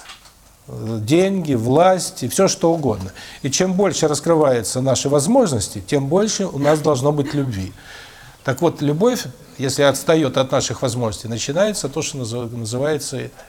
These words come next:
искушение, лукавство, дьяволизм и затем распад. Поэтому мы должны постоянно заботиться о том, чтобы чувство любви, а, у нас не,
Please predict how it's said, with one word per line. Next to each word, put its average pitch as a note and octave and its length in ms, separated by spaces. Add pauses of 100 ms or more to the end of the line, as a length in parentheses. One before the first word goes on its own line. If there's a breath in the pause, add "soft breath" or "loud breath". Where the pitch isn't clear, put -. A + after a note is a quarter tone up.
(160 loud breath)
искушение, E3 800
лукавство, C3 600
дьяволизм C#3 720
и D3 60
затем C#3 340
распад. G#2 460 (720 loud breath)
Поэтому D3 300
мы G#3+ 60
должны F3 240
постоянно E3 460
заботиться C3 540
о - 20
том, C#3 180
чтобы C#3+ 220
чувство D#3 360
любви, F#3+ 420
а, D3 260
у D3 100
нас C3+ 320 (440 loud breath)
не, E3 440